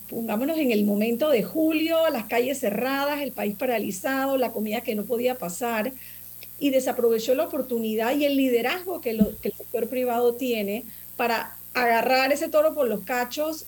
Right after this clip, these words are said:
y, y obligar a, a sentarse con ciertas condiciones? La empresa privada hasta cierto punto quedó como espectadora y el Suntrax fue el que asumió un rol haciendo pasar los camiones y abriendo calles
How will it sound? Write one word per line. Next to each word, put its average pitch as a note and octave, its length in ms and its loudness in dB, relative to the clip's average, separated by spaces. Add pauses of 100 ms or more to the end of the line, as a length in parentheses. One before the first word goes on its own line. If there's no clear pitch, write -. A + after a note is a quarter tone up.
y, C4 240 -2
y B3+ 140 4
obligar A#3+ 760 2
a, B3 280 -2
a G#3+ 60 -2
sentarse A3+ 600 0
con A#3+ 140 -2
ciertas C4 240 -4
condiciones? A3+ 640 -4 (280)
La A#3+ 120 0
empresa A#3 260 -4
privada A#3+ 260 0
hasta B3 140 -6
cierto A#3+ 240 -4
punto C#4 260 -6
quedó A#3+ 240 4
como C#4 180 2
espectadora B3 1120 0 (560)
y C#4+ 160 4
el B3+ 140 4
Suntrax E4+ 840 0
fue F4 180 6
el - 40 0
que G4+ 100 2
asumió D4 720 0 (320)
un D#4+ 260 4
rol D#4 420 6
haciendo C4 420 2
pasar A3+ 280 0
los C#4+ 120 2
camiones D#4 720 2
y C4+ 100 4
abriendo B3 500 2
calles D#4+ 640 -2